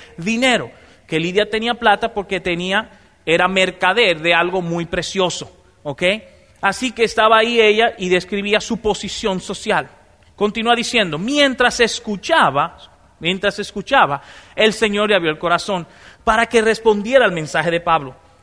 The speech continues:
Cuando fue bautizada con su familia, nos hizo la siguiente invitación: "Si ustedes me consideran creyente en el Señor", dice aquí,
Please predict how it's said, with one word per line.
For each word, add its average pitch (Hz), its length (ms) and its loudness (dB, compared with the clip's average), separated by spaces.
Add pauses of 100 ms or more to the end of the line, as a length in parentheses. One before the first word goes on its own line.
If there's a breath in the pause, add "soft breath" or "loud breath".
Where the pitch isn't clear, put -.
(100)
Cuando 208 320 2
fue 220 200 0
bautizada 208 600 2
con 285 140 -2
su 247 160 -8
familia, 196 560 -2
nos 180 280 -2
hizo 262 220 -2
la 233 100 2
siguiente 185 380 -4
invitación: 196 480 -4
"Si - 120 -10
ustedes 180 380 0
me 233 120 -4
consideran 233 520 -2
creyente 220 520 -4
en 214 80 -2
el 208 100 -4
Señor", 175 460 -4 (380)
dice 185 220 -4
aquí, 170 240 -6